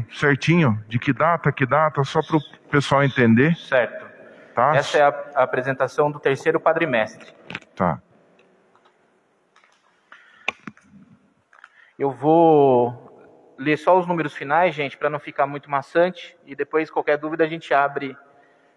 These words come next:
Speaker 2: pra, pra perguntas, tá? É, vamos lá, profe-, procedimentos de enfermagem, foram cinco mil duzentos e oitenta e três.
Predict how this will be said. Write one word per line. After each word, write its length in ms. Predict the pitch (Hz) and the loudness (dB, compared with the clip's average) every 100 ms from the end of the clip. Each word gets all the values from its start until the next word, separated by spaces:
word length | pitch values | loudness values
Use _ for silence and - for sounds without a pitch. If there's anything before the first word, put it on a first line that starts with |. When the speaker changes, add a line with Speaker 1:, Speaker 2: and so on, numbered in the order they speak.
| _ _ | _ _
Speaker 2:
pra, 840 | 131 120 120 117 113 110 113 - - | 0 4 6 4 4 0 -4 -14 -16
pra 100 | - | -10
perguntas, 480 | 156 143 113 107 101 | -4 -4 -4 -18 -8
tá? 240 | 139 143 - _ _ _ - - - _ 131 | -2 -2 -4 _ _ _ -20 -20 -20 _ 0
É, 300 | 135 139 135 | 2 4 2
vamos 240 | 156 160 | 0 2
lá, 100 | 143 | 0
profe-, 360 | - 151 170 165 | 0 -2 -2 -6
procedimentos 880 | 160 165 160 151 170 156 170 175 165 | 0 2 4 2 -2 -2 -4 -4 -8
de 80 | |
enfermagem, 720 | 175 180 156 127 117 110 117 - | -6 -2 0 0 -2 -4 -14 -10
foram 220 | 135 139 | -8 -8
cinco 320 | - 175 170 | -6 -4 -2
mil 260 | 151 185 202 | 2 2 2
duzentos 400 | 180 165 165 160 | 0 -2 -2 -2
e 40 | |
oitenta 280 | 160 160 160 | -4 -2 -2
e 60 | 151 | -2
três. 560 | 139 107 101 - - | -2 -2 -4 -14 -20